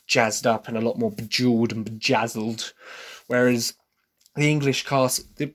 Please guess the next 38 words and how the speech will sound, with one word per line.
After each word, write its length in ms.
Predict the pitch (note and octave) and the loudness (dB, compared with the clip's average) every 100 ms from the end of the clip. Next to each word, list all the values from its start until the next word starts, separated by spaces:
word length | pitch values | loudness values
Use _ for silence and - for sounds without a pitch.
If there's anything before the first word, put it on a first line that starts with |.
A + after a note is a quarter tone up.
| _ | _
the 80 | D#3+ | 2
costume 260 | C4 - | 4 4
design 280 | D#3+ C#3+ B2 | 6 6 6
was 100 | B2 | 4
always 240 | C3+ A#2 B2 | 4 2 2
fantastic, 640 | A#2 B2 A#2+ G#2+ F#2+ - | 0 0 0 0 0 -2
but 180 | - - - | -14 -10 -2
they 80 | |
seem 220 | D3 G3 F3 | 0 4 4
a 40 | |
lot 140 | D#3+ | 4
more 180 | D3 C3+ | 2 0
subtle. 720 | C3 - F3 - - G#2 G2 - - - - - _ - _ | 0 -2 -4 -4 -6 -6 -8 -14 -20 -18 -18 -20 _ -20 _
But 80 | C#3 | -2
I 40 | |
think 180 | - E3 | 0 4
that's 120 | D3+ | 4
something 200 | D#3 C#3+ | 6 4
else 120 | C3+ - | 4 2
that 120 | A2 | -2
works 580 | B2+ B2 A#2 - - - | 2 4 4 0 -6 -4
in 140 | C#3+ C3+ | 0 4
the 100 | B2+ | 4
English 240 | B2 A2 | 4 2
version, 320 | D3+ C#3+ A#2 | 4 2 2
and 240 | A2+ C3 - | -2 -4 -6
I 120 | B2+ | -6
sort 260 | C3+ B2+ A#2+ | -2 -2 0
of 80 | B2 | 2
like 300 | C3+ - - | 2 2 -2
that. 180 | A2 | -2
It's 140 | A#2 C3 | 0 -2
the 100 | C#3 | -4
subtle, 580 | - D3+ - C#3 A#2+ - - - - - | 0 0 2 0 0 -4 -18 -18 -18 -18
subtlety 540 | - F3+ E3 D3 C3 A#2 | 0 2 2 2 0 0
to 100 | A2+ | 0
the 80 | |
show. 440 | A2 A2+ G#2 G#2+ | 0 2 2 2